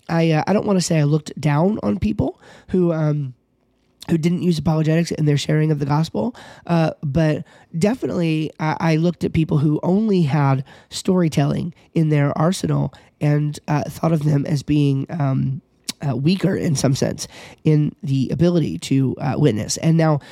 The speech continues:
I guess there is some truth to that. If you do start to get, uh, pressed for questions, um, then you're going to need to be able to, to give a reasoned defense. And sure enough,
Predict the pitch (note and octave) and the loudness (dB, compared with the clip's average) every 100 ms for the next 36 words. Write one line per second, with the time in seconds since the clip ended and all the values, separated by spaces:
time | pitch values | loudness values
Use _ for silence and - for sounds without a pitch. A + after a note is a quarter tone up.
0 | - - D#3+ G#3 F3 E3 F3+ D#3+ - - | -10 -4 -2 0 0 0 0 -2 -10 -4
1 | D3+ C#3+ G3 F#3 - - D#3+ C3+ D3+ D#3+ | -4 0 0 0 -10 -6 -2 2 2 0
2 | - - E3 E3 E3+ E3 D3 - C3+ F#3+ | -4 -4 0 0 2 2 2 0 0 2
3 | G3+ E3 A#2+ - D3 D3 - F3+ - E3+ | 2 2 0 0 0 0 -2 -6 -6 -2
4 | D3+ D3 - - - D3 C#3 C3 - _ | 0 0 0 -6 0 0 2 -2 -8 _
5 | - D#3+ - E3 F3+ - - - - - | -2 -2 0 0 0 -4 -16 -20 -12 -2
6 | C#3 C#3 C#3 - - D#3+ D3+ D#3 D#3+ E3 | 0 2 2 -2 -2 2 2 2 0 0
7 | E3+ C4 - D3+ G2 - C3+ A#2 A#2+ D#3 | 2 2 0 -2 -2 0 0 0 -4 -4
8 | - C3 - C#3+ C3+ C#3+ C3 C3 C#3+ C3+ | -2 -2 -2 -4 0 2 0 0 0 0
9 | B2 - _ _ E3 F3 D3+ D3 C#3+ - | -2 -6 _ _ 0 2 2 0 -2 -6
10 | D3 F3 D#3+ F#2 - D3 - F#3 E3 E3+ | -2 0 0 -2 0 0 0 0 0 -2